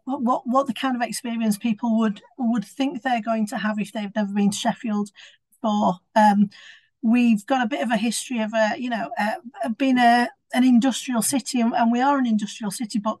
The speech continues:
please, if you're listening, don't be thinking it's a grimy old place to be. It's one of the most vibrant destinations you can ever come to visit, certainly in the U K,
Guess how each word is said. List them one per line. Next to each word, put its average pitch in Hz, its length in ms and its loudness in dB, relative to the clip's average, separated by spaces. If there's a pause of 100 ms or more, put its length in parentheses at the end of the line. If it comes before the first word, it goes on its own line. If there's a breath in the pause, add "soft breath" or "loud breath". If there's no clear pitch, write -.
please, 269 400 4
if 214 160 -2
you're 214 100 -2
listening, 214 400 4
don't 262 280 0
be 240 60 -2
thinking 214 580 -4 (280 soft breath)
it's - 240 -6
a 220 40 2
grimy 226 420 6
old 220 220 4
place 220 320 0
to - 100 -10
be. 226 280 -6
It's - 260 -6
one 226 120 4
of 220 60 2
the 214 60 4
most 214 220 4 (120)
vibrant 226 400 2
destinations 208 800 0
you 220 220 6
can - 260 -2 (160)
ever 214 360 -2 (340 loud breath)
come 202 180 4
to 226 120 -4
visit, 202 400 -2
certainly 247 360 0
in 226 60 6
the 220 100 6
U 220 180 4
K, 208 420 0